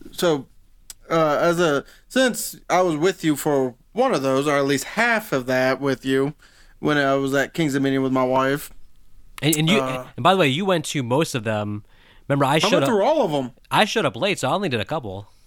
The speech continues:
Speaker 2: So.
Speaker 1: No, by the, to be honest with you, so th-, this story is, me and my wife gets there. We decided we were gonna go there with Vic.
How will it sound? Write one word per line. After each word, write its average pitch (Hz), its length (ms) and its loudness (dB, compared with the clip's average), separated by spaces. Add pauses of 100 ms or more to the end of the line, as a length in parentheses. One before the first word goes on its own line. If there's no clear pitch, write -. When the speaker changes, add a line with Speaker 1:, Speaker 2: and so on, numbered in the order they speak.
(260)
Speaker 2:
So. 101 300 -12 (720)
Speaker 1:
No, 226 200 2
by 180 140 2
the, 196 260 0 (680)
to 185 60 -2
be 220 160 2
honest 294 280 0
with 220 140 2
you, 202 100 2
so 196 140 2
th-, 214 320 2
this 277 220 2
story 214 460 2
is, 190 300 4
me 214 100 2
and 269 80 4
my 262 60 4
wife 202 260 2
gets 151 220 0
there. 143 260 2 (1000)
We 262 120 2
decided 185 460 0
we 165 80 2
were 165 60 2
gonna 156 160 2
go 147 140 0
there 139 120 2
with 147 120 0
Vic. 139 260 0